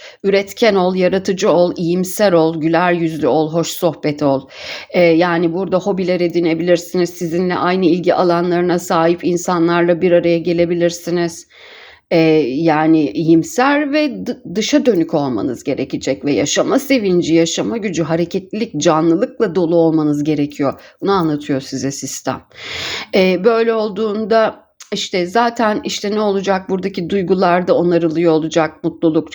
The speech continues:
keyif, canlılık, değil mi? Yapabilirsiniz.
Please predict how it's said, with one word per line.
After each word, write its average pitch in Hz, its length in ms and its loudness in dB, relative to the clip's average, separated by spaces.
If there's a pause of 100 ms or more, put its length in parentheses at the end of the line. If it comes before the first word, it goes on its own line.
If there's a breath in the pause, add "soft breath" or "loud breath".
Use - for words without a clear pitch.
(140)
keyif, 165 460 0
canlılık, 165 680 0 (320 soft breath)
değil 330 120 0
mi? 180 320 0 (380 loud breath)
Yapabilirsiniz. 185 1120 -2